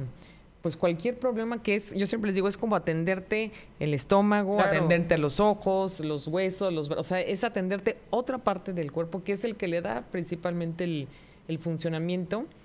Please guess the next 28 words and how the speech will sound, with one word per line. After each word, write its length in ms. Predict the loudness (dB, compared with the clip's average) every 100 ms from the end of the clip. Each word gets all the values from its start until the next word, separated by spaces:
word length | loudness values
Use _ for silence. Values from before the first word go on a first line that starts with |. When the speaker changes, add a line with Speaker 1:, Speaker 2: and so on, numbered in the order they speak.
| -20 -20 -10
Speaker 1:
y 80 | -2
lograr 280 | 0 2 0
una 180 | 0 0
vida 360 | 0 0 -2 -2
en, 300 | -4 -4 -4
en 160 | -4
plenitud. 420 | -2 -2 -2 -2 -6 -6
Qué 140 | -2 0
difícil, 680 | 0 -2 -4 -2 -4 -6 -4
¿no? 200 | -4 -4
Ahora, 240 | -4 -4 -6 -14 -14
con 220 | -6 -6 -2
todo 160 | -4
el 80 | -2
tema 200 | -2 -2
de 60 | -2
la 120 | -4
pandemia 400 | -4 -4 -4 -4
que 240 | -6 -8 -10 -10
realmente 420 | -6 -2 -2 -2
nos 200 | -4 -2
ha 20 |
afectado 460 | -4 -4 -4 -2 -2
a 80 | -2
todos, 400 | -2 -2 -4 -8 -18 -20 -20 -20 _ _
¿cómo 260 | 0 4 4
eran 240 | 2 0
tus, 500 | -2 -2 -4 -10 -18